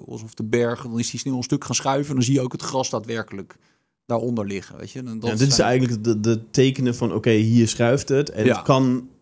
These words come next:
Speaker 2: zeg maar, op elke moment
Speaker 1: Ja.
Speaker 2: helemaal
Speaker 1: En
Speaker 2: gaan
Speaker 1: vroeger dacht
Speaker 2: glijden.
Speaker 1: men dat als er zo'n fietsmouw was, dat dan de druk van het sneeuwdek af was. En dat daardoor het risico lager was. Maar,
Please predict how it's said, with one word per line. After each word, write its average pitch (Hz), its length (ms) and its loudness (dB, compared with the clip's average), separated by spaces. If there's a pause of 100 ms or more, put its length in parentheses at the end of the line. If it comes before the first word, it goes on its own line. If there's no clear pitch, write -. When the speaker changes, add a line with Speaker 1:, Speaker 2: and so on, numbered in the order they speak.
(560)
Speaker 2:
zeg 120 200 -2
maar, 113 300 2 (400)
op 120 140 -6
elke 120 280 2
moment 113 500 0 (120)
Speaker 1:
Ja. 113 240 0 (120)
Speaker 2:
helemaal 107 380 2
Speaker 1:
En 95 80 -2
Speaker 2:
gaan 104 80 -4
Speaker 1:
vroeger 196 220 2
dacht 165 140 4
Speaker 2:
glijden. 147 220 0
Speaker 1:
men 139 100 0
dat 135 80 -4
als 147 200 -2
er 127 120 0
zo'n 123 180 4
fietsmouw 147 440 2
was, 127 220 2
dat 123 120 -10
dan 123 120 -6
de 117 100 -2
druk 143 300 2
van 165 120 -8
het 156 100 -8
sneeuwdek 165 400 -2
af 165 220 0
was. - 400 -4 (220)
En 117 100 -10
dat 123 140 0
daardoor 120 360 0
het 113 120 -6
risico 123 340 0
lager 151 400 -2
was. 185 240 -10
Maar, 135 320 -6